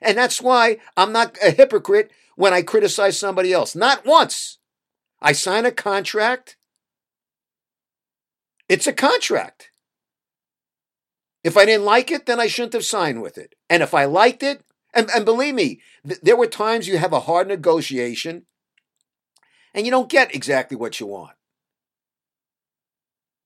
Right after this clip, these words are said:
But you gotta get past mad. You don't walk around and grind your teeth. You grow up. You grow a pair of balls and act like a man.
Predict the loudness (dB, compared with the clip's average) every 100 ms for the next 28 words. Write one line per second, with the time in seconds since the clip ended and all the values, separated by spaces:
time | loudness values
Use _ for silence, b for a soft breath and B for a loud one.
0 | _ _ _ _ _ _ 0 0 0 2
1 | 4 4 4 2 4 2 2 0 -4 -2
2 | -2 -4 -16 _ _ _ _ _ _ _
3 | _ -4 0 4 6 4 4 0 0 0
4 | -2 -2 -2 -2 -6 -4 -4 -4 -8 _
5 | _ _ _ _ -6 0 4 4 4 2
6 | 0 _ _ _ _ _ _ _ _ _
7 | _ _ -10 -4 4 6 6 4 0 0
8 | 0 2 2 2 -2 -8 _ _ -8 -4
9 | -4 -4 -6 -6 -12 -12 -14 -20